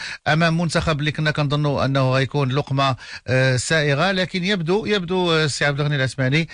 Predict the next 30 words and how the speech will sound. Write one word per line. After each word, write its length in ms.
بأن 240
هاد 280
التشكيلة 720
اللي 200
كيراهن 400
عليها 240
اليوم 320
واحد 360
لوزيتش 560
ربما، 480
آه، 300
ما 340
غاديش 300
تعطي 220
الثمار 380
المرجوة، 600
وربما، 520
آه، 260
يعني، 260
ال-، 140
التغيير 460
لن 180
يأتي 400
إلا 220
بإقحام 640
عناصر، 480
آه، 680
أخرى. 240
ولما 320
نرى 260